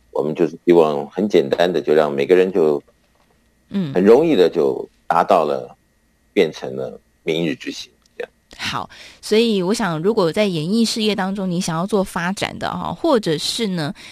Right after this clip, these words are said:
Speaker 2: 你想要来一展歌喉的哦，都非常欢迎。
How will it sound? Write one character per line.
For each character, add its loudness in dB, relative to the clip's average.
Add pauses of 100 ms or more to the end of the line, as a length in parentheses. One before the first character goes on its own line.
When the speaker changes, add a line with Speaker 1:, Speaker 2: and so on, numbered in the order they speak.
(100)
Speaker 2:
你 -2
想 -2
要 -2
来 -2
一 0
展 -2
歌 4
喉 -4
的 -2
哦， -8
都 -2
非 -2
常 -6
欢 -4 (100)
迎。 -10